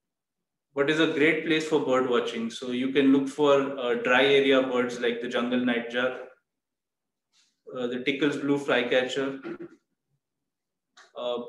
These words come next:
look in the trees for Indian scops owls, uh, red-naped ibis.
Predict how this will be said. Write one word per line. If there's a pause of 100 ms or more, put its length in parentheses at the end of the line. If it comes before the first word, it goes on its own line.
look
in
the
trees
for
Indian
scops
owls, (1300)
uh,
red-naped
ibis.